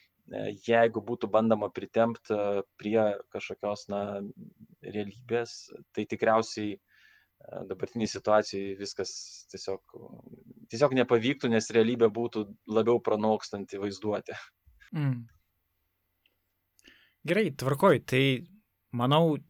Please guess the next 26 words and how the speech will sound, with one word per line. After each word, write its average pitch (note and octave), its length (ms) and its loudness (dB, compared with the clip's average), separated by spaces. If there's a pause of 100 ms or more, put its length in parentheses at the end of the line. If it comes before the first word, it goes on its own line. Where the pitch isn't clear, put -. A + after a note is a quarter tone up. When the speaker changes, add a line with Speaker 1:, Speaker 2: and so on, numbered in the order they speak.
(320)
Speaker 2:
tiek D#3 220 2
šiandien B2+ 380 -2
mes A#2 240 -2
turim C3 260 -2
pasakyti B2+ 560 -4
apie A2+ 180 -4
Watch B2 280 0
Dogs G#2+ 180 -4
Legions. D#3+ 500 -4
Buvo B2 300 -4
labai B2 240 -2
įdomu B2+ 340 -2
pasikalbėt A2+ 600 -4
su - 80 -18
tavim, C3+ 240 0
Gediminai. D3 460 -2 (720)
Ačiū A#2 240 -8
tau. A#2 240 2
Speaker 1:
Man G#2 140 0
irgi, A2 180 -6 (240)
man G#2 160 -8
irgi. G#2+ 240 -4 (560)
Speaker 2:
Tai B2 160 0
turbūt C#3 320 2
perduodu C3 400 2
Richardui C3 400 0